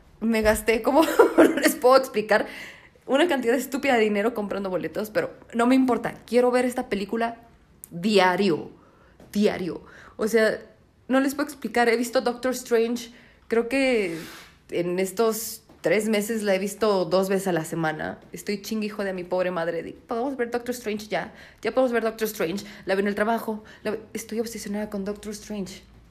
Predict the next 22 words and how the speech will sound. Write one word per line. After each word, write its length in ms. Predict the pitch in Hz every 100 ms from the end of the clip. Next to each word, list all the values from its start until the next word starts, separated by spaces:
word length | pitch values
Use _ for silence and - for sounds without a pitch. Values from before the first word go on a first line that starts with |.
| - - _ - - - - _
Anyways, 520 | 208 233 214 165 165 -
esa 240 | 220 226
era 200 | 240 233 -
la 100 | 190
experiencia 420 | - 185 196 208
de 120 | 185
cómo 180 | 202 202
fue 180 | 196 190
comprar 240 | 190 180
estos 240 | 180 170
pinches 600 | - - 247 247 247 240
boletos. 600 | 170 160 190 196 - - - - - - - - -
O 120 | - 220
sea, 260 | 220 208 - - - -
ni 240 | 233 240
para 260 | 233 233 233
Gorilas 600 | 226 240 262 254 262 262
se 160 | - 214
puso 240 | 226 220
así 220 | 226 220
en 120 | 220 208
Ticketmaster, 880 | 208 185 208 190 196 190 190 202